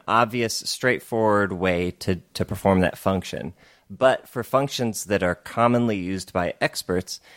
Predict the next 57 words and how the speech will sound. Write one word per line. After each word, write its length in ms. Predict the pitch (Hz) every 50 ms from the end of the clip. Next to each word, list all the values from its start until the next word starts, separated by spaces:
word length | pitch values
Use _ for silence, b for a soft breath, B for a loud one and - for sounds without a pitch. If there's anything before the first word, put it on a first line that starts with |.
| b b b
you 100 | - 98
can 100 | - 98 90
have 140 | 90 87
a 60 | 92 95
pro 280 | - - 190 180 170
mode 200 | 143 110 87 82
for 160 | - - 85
that. 200 | 80 73 - -
So 120 | - - 80
that's 200 | 92 92 - -
your 100 | 101 95
long 220 | 95 90 92 90
press, 320 | 90 - 95 90 87 - -
that's 280 | - 87 85 - -
your 140 | - 87 85
cell 340 | - - - 82 82 85 80
swipe, 480 | - - - 85 85 82 85 - - - - - -
right? 280 | 87 92 98 95 - b b b b b b
Um, 300 | - 95 92 87 85 82 -
that 140 | 101 92
you 60 | 90 90
can 120 | - 95
get 140 | 87 95 92
at 100 | 95 -
these 180 | - 95 87 -
things 220 | - 95 90 85
a 60 | 85
lot 180 | 82 80 - -
faster 640 | - - 117 120 120 - - - 120 113 113 107 - b b b b -
if 180 | 120 117 - 123
you 100 | 120 113
know 160 | 104 101 98
that 200 | 90 98 90 -
they're 140 | 95 92 95
there. 220 | 107 120 127 131
But 160 | 110 107 92
if 140 | 92 - 101
you 40 | 98
don't 220 | 87 117 123 -
know 140 | 107 123 117
they're, 180 | 113 113 110 104 - -
that 200 | - 104 101 -
they're 160 | 110 101 98
there, 280 | 95 98 98 98 98 98
you 180 | 95 90 87
can 160 | - 90 87 85
still 400 | - - - - 98 90 90 92
get 340 | 76 76 92 92 - -
to 100 | - 110
those 200 | 95 90 87 82
actions 420 | 87 82 82 - - - 87 85 76
very 260 | 80 82 85 80 73
easily 360 | - 73 80 76 - 65 64 67
as 140 | 67 - -
a 100 | 76 -
beginning 420 | - 80 80 85 80 78 69 71
user. 380 | 64 57 50 - - 50 -